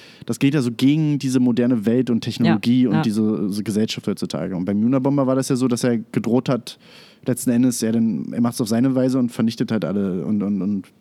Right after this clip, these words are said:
Speaker 1: bombt die halt weg, so letzten Endes, ne? Und beim Una-, äh, beim, beim Wald Rambo scheint es aber nicht so zu sein. Und er beendet, äh, sein Manifest, äh, das datiert er dann auf Ghost Dance achtzehnhundertsiebzig und achtzehnhundertneunzig. Und das, ähm,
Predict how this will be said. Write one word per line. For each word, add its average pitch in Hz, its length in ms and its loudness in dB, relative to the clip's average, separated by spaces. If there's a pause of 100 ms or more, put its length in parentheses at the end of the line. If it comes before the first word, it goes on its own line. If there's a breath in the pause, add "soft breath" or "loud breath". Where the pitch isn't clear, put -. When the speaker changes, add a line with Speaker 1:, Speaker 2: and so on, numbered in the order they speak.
(120)
Speaker 1:
bombt 104 220 -4
die 110 60 -4
halt 87 100 -6
weg, 87 120 -10
so - 120 -14
letzten 80 200 -12
Endes, - 220 -12
ne? 107 80 -6 (440 loud breath)
Und 120 160 -2
beim 113 280 2
Una-, 143 360 0
äh, 127 80 2
beim, 110 240 2
beim 113 360 2
Wald 131 320 -2
Rambo 165 360 0
scheint 147 180 0
es 143 100 -2
aber 131 160 2
nicht 175 140 0
so 139 120 2
zu - 140 -4
sein. 107 280 0 (300 loud breath)
Und 143 260 4
er 139 180 2
beendet, 170 840 -2
äh, 139 360 2
sein 123 240 2
Manifest, 127 580 0
äh, 123 260 0
das 120 180 -4
datiert - 380 0
er 143 100 2
dann 123 260 2
auf 123 280 0 (680 loud breath)
Ghost 151 480 0
Dance 151 380 0
achtzehnhundertsiebzig 160 720 -2
und 139 80 0
achtzehnhundertneunzig. 117 800 -2 (580 soft breath)
Und 120 140 0
das, 131 400 0
ähm, 131 720 4